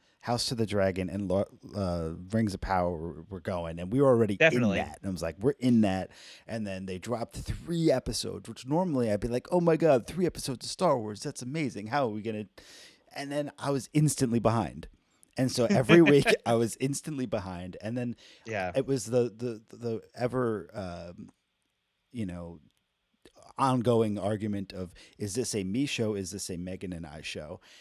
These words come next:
Speaker 1: And we decided it was an us show, which also makes it harder to <laughs> stay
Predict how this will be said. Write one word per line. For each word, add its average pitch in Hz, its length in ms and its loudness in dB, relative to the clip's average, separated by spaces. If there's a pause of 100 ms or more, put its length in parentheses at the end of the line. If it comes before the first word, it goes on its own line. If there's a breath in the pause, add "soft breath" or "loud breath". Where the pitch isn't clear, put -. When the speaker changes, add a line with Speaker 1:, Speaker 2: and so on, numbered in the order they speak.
(160 soft breath)
Speaker 1:
And 101 360 -6 (380)
we 113 140 -6
decided 135 540 0
it 104 120 0
was 98 160 -2
an 92 140 -2
us 127 160 4
show, 78 440 -6
which 98 240 -4
also 120 320 2
makes 95 260 -4
it 107 80 -8
harder 90 340 -2
to 87 120 -12
<laughs> - 0 -
stay - 340 -10